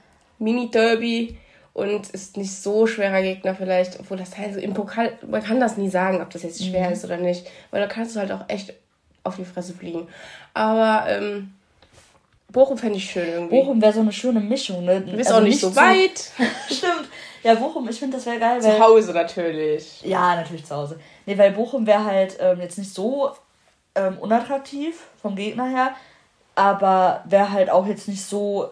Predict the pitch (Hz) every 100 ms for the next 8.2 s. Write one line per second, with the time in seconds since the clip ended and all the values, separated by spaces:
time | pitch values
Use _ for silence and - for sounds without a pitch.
0 | - 180 180 175 175 170 - _ _ -
1 | _ _ _ _ _ - 220 - - 160
2 | 160 165 175 170 175 175 - 156 165 175
3 | 165 165 - - - 185 180 - 165 175
4 | 190 196 226 220 - - - 165 185 175
5 | - 139 160 170 - - 160 151 143 151
6 | 151 147 - - - _ 175 165 190 160
7 | 147 143 147 - - 151 - - - -
8 | -